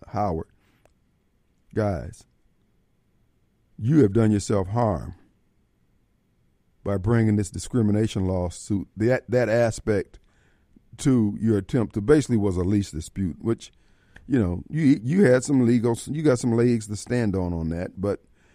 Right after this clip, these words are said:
um, when you brought in the discri-, when, when I saw that, uh, going into federal court saying that the city of Jackson is discriminating against you, uh, on race,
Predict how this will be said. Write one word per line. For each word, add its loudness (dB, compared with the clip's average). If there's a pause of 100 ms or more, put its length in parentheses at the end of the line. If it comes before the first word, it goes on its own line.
(300)
um, -6 (1000)
when 6
you 4
brought 8
in 4
the 2
discri-, -2
when, 6
when 6
I 6
saw 6
that, 4 (600)
uh, -2 (380)
going 6
into 4
federal 2
court 0
saying 0
that -2
the -14
city -2
of 0
Jackson 0
is -2
discriminating 0
against -2
you, 0 (560)
uh, -4
on -2
race, 0